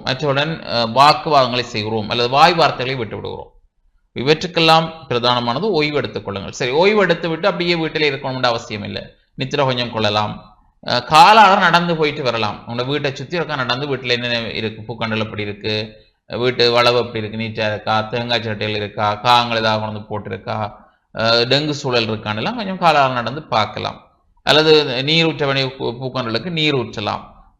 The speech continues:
போ-, போசாக்கான பசலைகள், இயற்கை பசலைகள் இருந்தால் அதை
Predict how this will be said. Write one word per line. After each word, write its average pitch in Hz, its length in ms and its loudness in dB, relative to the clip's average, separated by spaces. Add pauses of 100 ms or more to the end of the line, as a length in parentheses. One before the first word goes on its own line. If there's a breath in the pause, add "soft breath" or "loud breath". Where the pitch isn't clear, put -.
(120)
போ-, 127 260 4 (120)
போசாக்கான 175 720 2
பசலைகள், 156 760 0
இயற்கை 156 380 2 (140)
பசலைகள் 135 360 -4
இருந்தால் 151 240 -4
அதை 143 200 -2